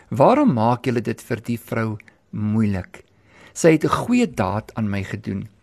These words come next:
Die armes het julle altyd by julle, maar vir my het julle nie altyd nie. Deur hierdie reukolie op my liggaam uit te giet,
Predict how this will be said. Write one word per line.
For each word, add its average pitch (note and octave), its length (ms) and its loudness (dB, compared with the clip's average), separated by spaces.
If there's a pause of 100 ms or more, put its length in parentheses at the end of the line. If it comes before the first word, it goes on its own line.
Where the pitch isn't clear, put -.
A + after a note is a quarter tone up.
(400)
Die - 200 0
armes B3 400 2
het - 160 -4
julle D3+ 200 2 (120)
altyd A3+ 500 -2 (200)
by A2 160 -2
julle, F#2+ 400 -4 (1000)
maar A#2 260 2
vir A2+ 200 -4
my D3+ 340 0 (420)
het - 220 -6
julle G2+ 200 0
nie A2 200 0
altyd G#2 420 -6
nie. G2 220 -4 (720)
Deur D3 160 8
hierdie F#3+ 260 4
reukolie D#3+ 840 2
op C3 160 -2
my A#2 140 0
liggaam C3+ 440 -2
uit C3 140 -6
te B2 100 -6
giet, - 320 -8